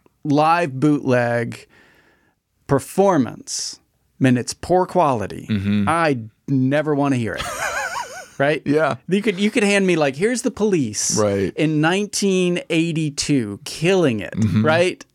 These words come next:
Speaker 1: But it's just, like, somebody got a cassette in the back of the room. I was like, "No, no, no, no, no, no.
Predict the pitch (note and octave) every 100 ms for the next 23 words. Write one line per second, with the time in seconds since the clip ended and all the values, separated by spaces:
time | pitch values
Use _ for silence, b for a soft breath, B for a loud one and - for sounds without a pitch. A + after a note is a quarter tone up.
0 | _ - D#3 C#3+ D#3+ G3 - D#3+ C#3+ -
1 | F3 E3+ D#3+ D3+ E3+ F3 D#3 D#3+ D3 D3
2 | C3+ C3 - C#3 - F3 D#3 E3 C#3+ C#3+
3 | C#3 C3+ D3 B2 A2+ B2+ C#3 D#3+ F3+ E3+
4 | D3+ C3 A2+ G2